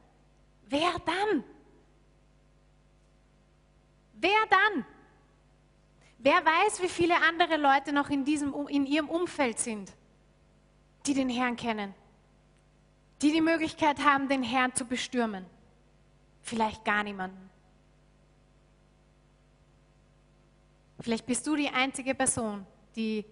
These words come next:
gerade in das Leben dieses Menschen gestellt worden ist.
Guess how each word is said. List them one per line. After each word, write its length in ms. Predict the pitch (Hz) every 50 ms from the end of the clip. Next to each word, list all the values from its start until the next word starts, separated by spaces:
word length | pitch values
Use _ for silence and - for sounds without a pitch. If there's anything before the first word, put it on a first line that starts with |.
| - - - - _
gerade 520 | - 240 220 202 202 226 233 233 233 233 233 - - - - - - - _ _ _ _ _ _ _ _
in 140 | - 247 240
das 160 | 240 233 -
Leben 500 | 240 240 240 247 247 233 233 233 220 208 - - - _ - - _ _ _ _ _ _ _ _ _ _ _ _ _ _ _ _ -
dieses 260 | 262 240 240 247 240
Menschen 460 | 247 226 220 226 226 220 - 233 226
gestellt 480 | 220 208 - - 220 208 202 208 - 202
worden 300 | 202 196 190 190 196 190 185
ist. 180 | - - -